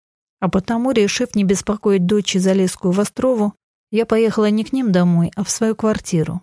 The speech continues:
Только вот в лифт так и не зашла. Остановилась у него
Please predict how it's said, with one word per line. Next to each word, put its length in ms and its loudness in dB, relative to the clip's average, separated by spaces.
Только 260 -2
вот 220 0
в 60 -2
лифт 320 -4
так 180 -6
и 40 0
не 140 2
зашла. 560 0
Остановилась 920 0
у 20 2
него 380 0